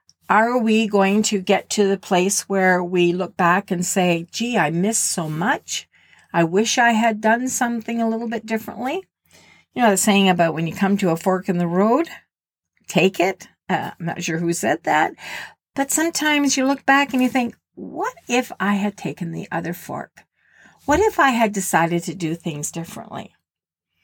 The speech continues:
We know that there are stories of people who have lost touch with family and they didn't get together, didn't spend time with family, and find themselves truly lonely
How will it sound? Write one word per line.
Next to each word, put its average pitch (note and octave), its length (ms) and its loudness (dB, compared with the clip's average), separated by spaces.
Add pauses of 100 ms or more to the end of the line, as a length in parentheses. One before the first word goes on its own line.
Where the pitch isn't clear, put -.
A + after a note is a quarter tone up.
(300)
We G3 160 4
know F#3+ 280 4
that - 160 -2
there E3+ 240 4
are E3+ 60 0
stories F#3 520 2
of - 160 -6
people G3 520 0
who F3 300 0
have F3 200 2
lost E3+ 340 0
touch E3+ 260 -2
with E3+ 160 -4
family F#3 720 0 (720)
and G3 440 2
they F3 120 4
didn't F3+ 280 2
get F#3+ 200 0
together, G3 640 0 (600)
didn't G3 200 2
spend G3+ 300 2
time G3 300 2
with G3+ 120 2
family, A3+ 720 -2 (460)
and A3+ 140 0
find A#3+ 260 4
themselves A3+ 560 0
truly B3 560 -2
lonely A3 640 0